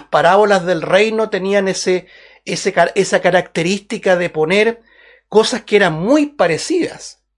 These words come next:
Por ejemplo, el trigo y la cizaña, ¿no es cierto? El trigo y la cizaña, usted lo ve a simple vista y práctica-, prácticamente son iguales.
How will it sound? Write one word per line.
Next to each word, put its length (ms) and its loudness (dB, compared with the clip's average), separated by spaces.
Por 120 -6
ejemplo, 360 -2
el 140 -6
trigo 240 -4
y 40 -4
la 140 -2
cizaña, 500 -2
¿no 100 -10
es 60 -16
cierto? 260 -8
El 160 -8
trigo 280 -4
y 40 0
la 80 4
cizaña, 560 -2
usted 320 -4
lo 160 2
ve 260 0
a 140 -4
simple 420 -8
vista 500 -4
y 100 -14
práctica-, 640 -4
prácticamente 680 -4
son 220 -10
iguales. 540 -8